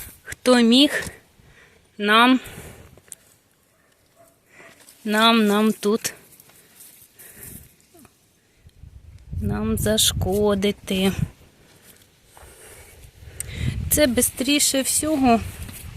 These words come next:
ем, личинка травневого жука,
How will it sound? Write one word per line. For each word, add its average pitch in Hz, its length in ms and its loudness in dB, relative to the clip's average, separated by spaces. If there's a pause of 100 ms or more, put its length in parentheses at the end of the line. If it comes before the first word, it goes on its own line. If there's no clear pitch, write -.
(680)
ем, 220 480 -2 (680)
личинка 214 800 2
травневого 190 1040 2
жука, 196 720 4